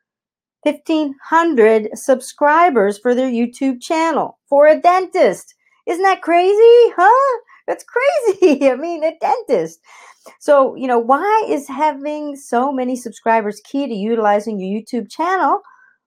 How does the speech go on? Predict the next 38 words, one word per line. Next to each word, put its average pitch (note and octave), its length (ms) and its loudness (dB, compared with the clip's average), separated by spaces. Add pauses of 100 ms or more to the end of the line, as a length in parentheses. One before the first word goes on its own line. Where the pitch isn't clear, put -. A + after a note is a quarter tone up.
(160)
Well, - 240 -2
it's - 380 -6 (460)
because D4+ 600 -2
being B3+ 300 -2
top B3 240 -8
of G3+ 180 -4
mind. F#3 560 -2 (540)
See, - 260 -8
the C#4 60 -2
interesting D#4+ 440 -4
thing A3 240 0
is F#3 120 -6
that F#3 220 0
when B3+ 260 0
you D#4 140 -4
subscribe G3+ 680 0
to G3 100 -8
a E3+ 100 -8
YouTube B3 420 -8
channel, D#3 520 -8 (260)
you C#4 280 0
get A3+ 260 4
a G3+ 120 0
nice F#3 400 -4
message B3 420 -4
from F#3+ 140 -8
YouTube G3 400 -6
every A3 340 -2
time A3+ 580 -4
the F#3+ 100 -8
channel G#3+ 480 -4
you G3 120 -6
subscribe C4+ 640 -4
to F#3+ 300 -4
adds G3 400 2
a G#3+ 60 -4
new G#3 220 -2
video. F#3+ 580 0